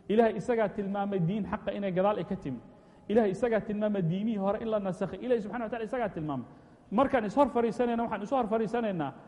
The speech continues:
halkaa qarad baan isku hor fadhiisanayna, hawl kale markaa meesha ma jirto. Saa darteed, waxaa jira marka, xiwaaraadka marka la isugu yimaado, saddex fakar baa jira. Fakar lagu magacaabo inclusivism,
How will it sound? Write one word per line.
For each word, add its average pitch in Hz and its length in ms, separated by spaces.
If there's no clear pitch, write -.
halkaa 202 400
qarad 190 240
baan 185 120
isku 170 160
hor 180 80
fadhiisanayna, 180 380
hawl 185 140
kale 185 160
markaa 170 220
meesha 151 220
ma 139 80
jirto. 123 240
Saa 240 120
darteed, 220 360
waxaa 214 260
jira 170 200
marka, 147 260
xiwaaraadka 226 440
marka 226 220
la 208 80
isugu 202 220
yimaado, 185 400
saddex 214 360
fakar 202 240
baa 175 140
jira. 127 220
Fakar 247 260
lagu 214 180
magacaabo 202 580
inclusivism, 202 760